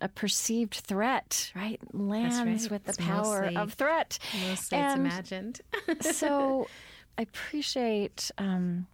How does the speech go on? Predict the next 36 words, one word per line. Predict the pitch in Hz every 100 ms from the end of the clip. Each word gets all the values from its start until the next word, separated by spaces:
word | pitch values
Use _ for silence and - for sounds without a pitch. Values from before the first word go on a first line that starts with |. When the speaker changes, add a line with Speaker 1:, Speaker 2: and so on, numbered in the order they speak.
| -
Speaker 1:
a | 196
piece | - 202 190 -
that | 180
you | -
wrote, | 180 185 180 185 - - -
um, | 180 175 175 175 - - - - - -
I | 196
think | - 233
this | - 196
is | 196
on | 196 170
your | 170
blog, | - 170 165
A | -
Word | 190 170 170
for | - 170 165
White | - -
People | - 175 - - 233 -
in | -
Two | - 190
Parts. | 208 208 208 262 202
Speaker 2:
Mm-hmm. | 196 - - - 190
Speaker 1:
This, | 247 202
Speaker 2:
Mm-hmm. | 185
Speaker 1:
I |
appreciate | 226 - 277 262 247
this | 196
sentence | - 185 190 185 -
so | - 175
much, | 165 160 - - -
um, | 175 170 170
which | 190
is | 196 -
just | 202 -
humanizing | - - - 262 359 226 135 131 127 -
this. | - - -